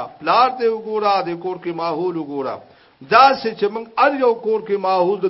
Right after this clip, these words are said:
دیندارۍ پیدا کو، نو چې څو پکې لږ بې دیني غوندې اختیاري، هغه دا ماحول نم اثر حاصلوي چې زه څنګه داسې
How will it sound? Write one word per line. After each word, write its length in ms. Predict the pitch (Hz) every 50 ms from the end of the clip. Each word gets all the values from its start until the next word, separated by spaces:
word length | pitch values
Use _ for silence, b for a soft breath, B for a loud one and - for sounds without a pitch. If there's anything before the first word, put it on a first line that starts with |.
| - 156
دیندارۍ 420 | 165 165 165 170 170 175 190 190 185 190
پیدا 340 | 170 170 170 185 202 220
کو، 220 | 220 165 165 175 170 170 170 B B B B B -
نو 80 | 165
چې 120 | 165 190 180 180 -
څو 100 | 247 277 294 285 277 254
پکې 240 | 240 - - 208 208 208 226
لږ 120 | 233 220 208 208 165 165
بې 120 | 180 190 185 165
دیني 220 | 185 214 214 262 320
غوندې 300 | 294 285 277 247 226 220 214
اختیاري، 480 | 214 - 196 196 196 196 208 233 247 247 - -
هغه 200 | 190 196 202 196 185 180
دا 100 | 175 175
ماحول 600 | 175 170 170 165 156 135 139 190 247 277 294 285 277 247
نم 100 | 240 220 220 - 196 185
اثر 220 | - - 226 220
حاصلوي 500 | 208 196 190 185 196 196 202 240 269 277 277 262 B B B B B B
چې 60 | - 165
زه 80 | 190 214 220 -
څنګه 240 | 285 320 302 269 240 214
داسې 220 | 214 214 208 -